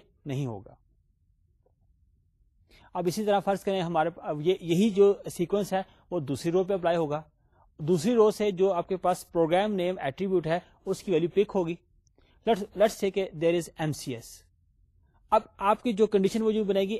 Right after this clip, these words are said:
ایم سی ایس equal ایم سی ایس۔ اب ظاہر ہے دونوں اسٹرنگ آپس میں برابر ہیں، دونوں ویلیوز آپس میں برابر ہیں، تو اس، آ، جو آپ کا ایکول آپریشن ہے اس کا جو رزلٹ ہمارے پاس آ جائے گا وہ آ جائے گا ٹرو۔ اب جس میں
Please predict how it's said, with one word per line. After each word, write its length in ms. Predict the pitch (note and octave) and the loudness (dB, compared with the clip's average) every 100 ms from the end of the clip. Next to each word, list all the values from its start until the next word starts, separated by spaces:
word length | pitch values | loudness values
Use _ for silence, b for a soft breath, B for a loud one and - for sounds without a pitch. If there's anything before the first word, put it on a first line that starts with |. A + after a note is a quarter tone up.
| - | -6
ایم 140 | F3 | -4
سی 220 | F#3 - A#3 | -4 0 0
ایس 220 | A#3 - _ D#3 | 0 -8 _ -6
equal 280 | - G3+ A3 _ | -2 -2 -2 _
ایم 140 | D3+ | -8
سی 200 | C3+ - | -6 -10
ایس۔ 240 | A#2 - - _ _ b b | -12 -14 -20 _ _ b b
اب 140 | G3+ G3 | -4 2
ظاہر 140 | G#3 | 2
ہے 60 | A3+ | 4
دونوں 180 | G3+ G#3+ | 2 2
اسٹرنگ 240 | A#3 A3 F#3 | -2 -6 -6
آپس 260 | F3+ G3 | -6 -6
میں 80 | G#3+ | -4
برابر 340 | D3 A#2+ F3+ | -2 2 2
ہیں، 160 | G#3+ A#2+ - _ _ - | 0 -4 -10 _ _ -6
دونوں 260 | D3+ G3 | -2 0
ویلیوز 260 | F3+ E3 F#3 | 2 2 2
آپس 240 | F3 F3 | -2 -4
میں 80 | F#3+ | -4
برابر 340 | C3+ B2+ F3+ | -4 -2 0
ہیں، 100 | F3+ G3 b b b | -2 -4 b b b
تو 120 | G#3+ - | -8 -4
اس، 400 | C4 C#4 - - C4+ C4 B3 _ _ _ _ | -4 -4 -6 -8 -2 -2 -4 _ _ _ _
آ، 240 | F3 F3+ F3 | 0 2 0
جو 300 | D#3+ F#3 F#3 | -2 -2 -2
آپ 200 | F3+ - | -4 -4
کا 60 | F#3 | -4
ایکول 260 | F3+ A#3+ | 0 4
آپریشن 460 | G#3+ E3 D3 - G3+ | 2 2 -2 -4 -2
ہے 120 | F#3 F#3+ | -4 -4
اس 160 | G#3 | -8
کا 100 | - | -6
جو 140 | G3 F3 | -4 -2
رزلٹ 240 | C#3+ F#3+ | -2 -2
ہمارے 220 | F#3+ D#3+ | -2 -4
پاس 240 | D#3+ E3+ D#3 | -4 -6 -4
آ 80 | D3+ | -4
جائے 180 | D#3+ | -4
گا 60 | E3 | -4
وہ 160 | D#3 D3+ | -2 -4
آ 20 | |
جائے 160 | C3 | -4
گا 80 | D3 | -6
ٹرو۔ 380 | D3+ _ G3+ D3 - _ _ _ _ _ b b _ | -10 _ 0 0 -2 _ _ _ _ _ b b _
اب 180 | A3+ F3 | -8 -2
جس 200 | B3+ | -2
میں 80 | - | 0